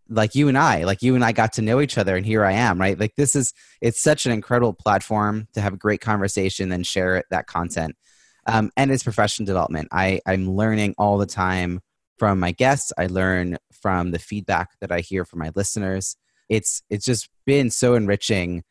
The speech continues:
and it's given a real structure to the work that I do because there is consistency. It's, it's something I do every single week,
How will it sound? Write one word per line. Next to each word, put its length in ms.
and 100
it's 160
given 260
a 100
real 180
structure 540
to 100
the 80
work 220
that 100
I 140
do 320
because 320
there 160
is 300
consistency. 640
It's, 160
it's 100
something 220
I 40
do 180
every 220
single 300
week, 260